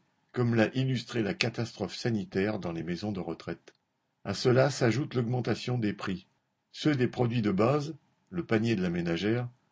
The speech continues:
ont augmenté de quatre virgule un pour cent par rapport au mois d'avril deux mille dix-neuf.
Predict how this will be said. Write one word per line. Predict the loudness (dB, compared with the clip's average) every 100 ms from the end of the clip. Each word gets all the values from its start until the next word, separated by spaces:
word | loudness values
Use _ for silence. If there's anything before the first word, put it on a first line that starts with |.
| _
ont | -4 0
augmenté | 2 2 2 0 0
de | -2
quatre | -2 -2
virgule | 0 0 0 0
un | -2
pour | -2 -4 -4
cent | -4 -6 -10 _ _ -6
par | -2
rapport | -2 0 0 0
au |
mois | 0 0
d'avril | 0 0 -2
deux | -2 -2
mille | -4
dix-neuf. | -4 -4 -2 -4 -4 -14